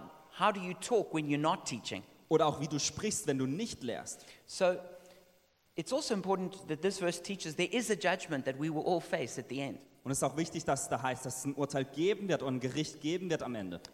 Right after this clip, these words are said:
Speaker 1: And there are different standards for different people.
Speaker 2: Und dass für verschiedene Menschen verschiedene Standards angelegt werden.
Speaker 1: That if you were a teacher, there is a stricter standard that you are expected to live up to.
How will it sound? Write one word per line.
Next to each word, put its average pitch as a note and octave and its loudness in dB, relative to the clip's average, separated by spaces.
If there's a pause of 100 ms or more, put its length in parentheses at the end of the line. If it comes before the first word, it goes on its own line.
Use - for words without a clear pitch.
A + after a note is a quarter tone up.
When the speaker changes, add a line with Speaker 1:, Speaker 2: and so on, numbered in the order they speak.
Speaker 1:
And E3+ 0
there F3+ 4
are F3+ -6
different A3+ -2
standards A#3 0
for F#3 -6
different F3+ -4
people. G3+ -4 (100)
Speaker 2:
Und C#3 -4
dass C#3+ 0
für E3+ 4
verschiedene E3 -2
Menschen E3+ 0
verschiedene F3+ 0 (240)
Standards E3 2
angelegt D3+ -2
werden. E2+ -8
Speaker 1:
That D#3+ 0
if F#3+ 0
you A3 -2
were G#3 4
a D#3+ -2
teacher, G3 2
there D3+ 2
is D3 -2
a E3+ 2
stricter G#3 0
standard F3 -2
that C3 -8
you D3+ 0
are D3+ 0
expected D3 -4
to C#3+ -4
live C3+ 0
up C#3+ -4
to. - -10